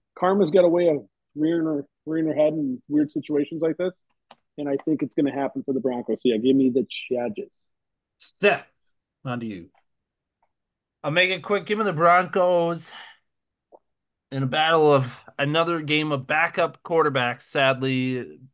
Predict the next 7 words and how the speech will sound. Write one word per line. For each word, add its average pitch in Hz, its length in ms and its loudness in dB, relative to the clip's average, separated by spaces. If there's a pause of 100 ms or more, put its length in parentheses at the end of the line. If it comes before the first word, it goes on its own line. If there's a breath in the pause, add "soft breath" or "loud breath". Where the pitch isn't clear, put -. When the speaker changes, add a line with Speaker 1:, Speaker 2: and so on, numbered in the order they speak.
(560)
Speaker 3:
Russ 208 400 4
is 139 160 -2
getting 135 360 0
done 120 440 0 (340)
very, 127 600 2
very 104 420 -6
dirty. 95 520 -8